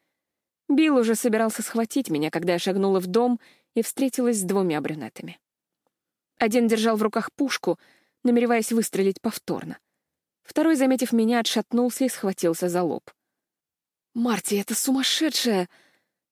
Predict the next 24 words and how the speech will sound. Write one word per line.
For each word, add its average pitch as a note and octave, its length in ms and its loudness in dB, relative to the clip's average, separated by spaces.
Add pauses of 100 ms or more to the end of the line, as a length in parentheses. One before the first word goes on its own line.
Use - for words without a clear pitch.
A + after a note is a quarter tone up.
(220)
Вместо G#3 360 -2
того, G3+ 220 -2
чтобы G3+ 260 -2
бежать F#3 320 0
к F#3 80 -2
дьяволу G3 560 2
или F3 120 2
молить G3 300 0
о G#3 60 -6
пощаде, A#3+ 580 0 (540)
я B3 180 2
сиганула A#3+ 480 2
Марти A#3 320 0
на B3+ 220 2
спину G#3 300 0
и G3 80 2
принялась A3 420 2
дубасить G#3+ 580 0
его F3+ 140 0
кулаками. E3+ 580 -4 (1300)
Он, C#4+ 260 2
пытаясь G#3+ 420 0
сбросить G3+ 500 0
меня, F3+ 320 0